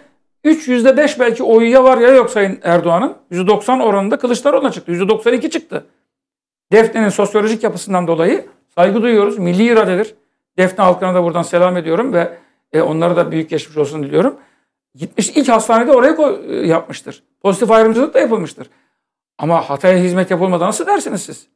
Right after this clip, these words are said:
Ve yapmayacak nasıl dersiniz? Sayın Cumhurbaşkanımız belediye başkanlığı döneminden beri kendisine hiç oy vermeyen İstanbul'da Adalar Belediyesi'ne en büyük hizmeti Sayın Erdoğan götürmüştür. Büyükşehir Belediye Başkanı iken.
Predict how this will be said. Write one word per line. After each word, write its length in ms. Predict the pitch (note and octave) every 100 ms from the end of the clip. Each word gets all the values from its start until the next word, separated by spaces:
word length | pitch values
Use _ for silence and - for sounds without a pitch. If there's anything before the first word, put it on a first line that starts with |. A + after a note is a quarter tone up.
| -
Ve 60 |
yapmayacak 560 | G#3 G3 - F#3+ F#3+ F#3
nasıl 220 | F#3 D4
dersiniz? 400 | D#4+ - F#3+ C3+ _ _ _ _
Sayın 260 | - C#4 A3+
Cumhurbaşkanımız 760 | B3 D#4+ D#4 - G3 E3+ D#3
belediye 380 | F3+ A#3+ C#4+ E4+
başkanlığı 480 | D#4+ - C#4+ C#4+ A#3+
döneminden 480 | B3 A3+ G3+ F#3+ D3+
beri 260 | D3+ C3+ _ _ _ _ _ _ _
kendisine 440 | A3+ C4+ D4+ D#4+
hiç 100 | F4
oy 180 | E4+ E4
vermeyen 340 | D4+ C#4 C4 A#3+
İstanbul'da 560 | A#3+ D4+ D4 C4+ B3
Adalar 400 | A#3 C4+ D4 C#4
Belediyesi'ne 520 | C4 B3+ B3 A#3+ B3
en 360 | B3+ C4 F#4 F4+
büyük 180 | D#4 -
hizmeti 340 | B3+ C4+ D4
Sayın 220 | C#4 C4+
Erdoğan 340 | C#4 C4+ C4 A3
götürmüştür. 520 | F3+ F3+ D3+ - D#3+
Büyükşehir 380 | A3+ A#3+ B3 A3+
Belediye 300 | G#3+ G#3+ G3+
Başkanı 300 | F3+ F#3 E3
iken. 240 | D3 C3+